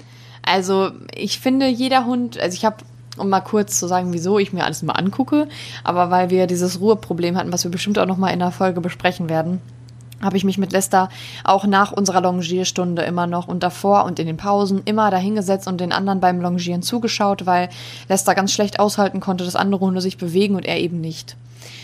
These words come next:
Und da hab ich so, äh, also einfach viel gesehen einfach, ne, wie andere Menschen das machen, wie andere Hund-Mensch-Teams das machen, wie, äh, Hunde sich bewegen.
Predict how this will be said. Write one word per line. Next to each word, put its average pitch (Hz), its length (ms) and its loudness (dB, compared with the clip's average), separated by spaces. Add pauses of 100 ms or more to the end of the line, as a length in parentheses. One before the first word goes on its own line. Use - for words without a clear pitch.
(220)
Und 214 180 2
da 247 80 6
hab 233 100 6
ich 226 140 2
so, 208 300 2
äh, 202 380 4 (160)
also 202 280 0
einfach 233 280 -2
viel - 380 2
gesehen 196 460 2
einfach, - 340 -8
ne, 240 220 0
wie 226 80 -2
andere 202 340 -2
Menschen 233 300 2
das 214 160 0
machen, 202 440 0
wie 202 200 0
andere 196 240 2
Hund-Mensch-Teams 202 760 0
das 196 120 -10
machen, 196 380 -6
wie, 185 220 -6
äh, 180 100 -8 (120)
Hunde 240 340 4
sich 196 220 -4
bewegen. 220 500 0